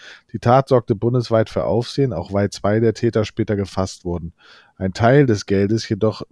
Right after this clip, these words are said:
bis heute verschwunden geblieben ist. Um wie viel Geld es sich genau handelt, ist unklar, weil die Behörden diese genaue Summe nie mitgeteilt haben,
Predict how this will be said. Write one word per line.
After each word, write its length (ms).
bis 300
heute 240
verschwunden 420
geblieben 400
ist. 220
Um 140
wie 80
viel 140
Geld 200
es 120
sich 140
genau 340
handelt, 240
ist 140
unklar, 440
weil 120
die 80
Behörden 400
diese 180
genaue 360
Summe 300
nie 160
mitgeteilt 560
haben, 280